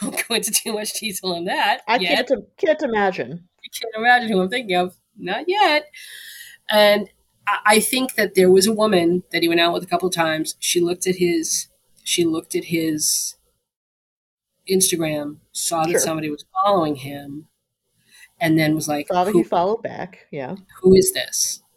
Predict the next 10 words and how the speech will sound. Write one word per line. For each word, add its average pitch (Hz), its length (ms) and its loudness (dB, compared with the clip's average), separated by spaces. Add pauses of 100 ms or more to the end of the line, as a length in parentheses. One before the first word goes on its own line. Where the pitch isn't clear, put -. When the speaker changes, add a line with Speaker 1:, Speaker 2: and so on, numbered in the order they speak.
(300)
Speaker 2:
Right. - 200 -2 (1700)
Speaker 1:
And, 185 260 0
and 175 140 0
I, 170 200 2 (100)
I 160 60 -8
think 185 320 0
it 185 80 -10
kinda 160 260 -2
ended 156 320 -2
there. 151 460 -8